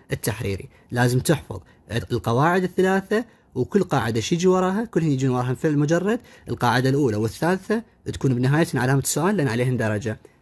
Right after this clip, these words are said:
فركز، حاول تعرف الصيغ مالتهن وتكتبهن بالدفتر، لأن مهمة جدًا بالامتحان التحريري. الآن ننتقل لكتاب النشاط، تمرين رقم واحد. يقول لي، "Listen again"، استمع مرة أخرى، "and answer the questions"،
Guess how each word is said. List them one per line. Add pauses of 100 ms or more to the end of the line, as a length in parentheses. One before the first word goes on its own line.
(160)
فركز، (180)
حاول
تعرف
الصيغ
مالتهن (280)
وتكتبهن
بالدفتر، (240)
لأن
مهمة
جدًا
بالامتحان (240)
التحريري. (240)
الآن
ننتقل
لكتاب
النشاط، (320)
تمرين
رقم
واحد. (280)
يقول
لي،
"Listen
again"، (340)
استمع
مرة
أخرى، (320)
"and
answer
the
questions"،